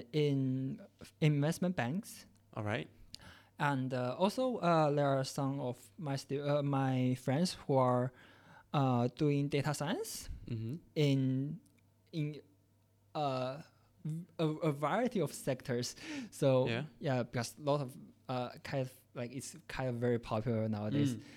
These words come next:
Speaker 2: data science, yeah.
Speaker 1: Yes.
Speaker 2: It is. So I'm just wondering, like, how is math relevant to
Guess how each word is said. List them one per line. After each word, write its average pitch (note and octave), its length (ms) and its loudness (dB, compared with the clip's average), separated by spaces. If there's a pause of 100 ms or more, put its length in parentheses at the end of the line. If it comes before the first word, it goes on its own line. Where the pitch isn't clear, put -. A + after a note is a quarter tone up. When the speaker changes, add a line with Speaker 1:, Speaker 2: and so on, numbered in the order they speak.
(140)
Speaker 2:
data A2 200 -2
science, G#2 280 -8
yeah. A#2+ 100 0
Speaker 1:
Yes. A#2+ 420 -2 (320)
Speaker 2:
It A2 160 -10
is. - 160 -18 (240)
So - 100 -2
I'm G3 120 2
just F#3+ 120 0
wondering, D3+ 300 0
like, - 160 -6 (520)
how F3 240 0
is A#2+ 140 -4
math A#2+ 220 -2 (480)
relevant G#2+ 560 -4
to F#2+ 260 -10